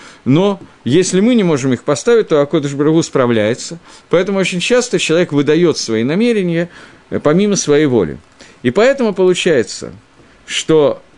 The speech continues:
выходит из зла праведник, из беды праведник, который оберегает себя от зла. Об этом сказано в книге Даниэля. Сейчас. У меня здесь есть Даниэль,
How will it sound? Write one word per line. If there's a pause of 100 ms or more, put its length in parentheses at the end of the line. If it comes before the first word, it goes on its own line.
выходит
из
зла (380)
праведник,
из
беды (160)
праведник, (380)
который (680)
оберегает
себя
от
зла. (1000)
Об
этом
сказано
в
книге
Даниэля. (2250)
Сейчас. (1120)
У
меня
здесь
есть
Даниэль,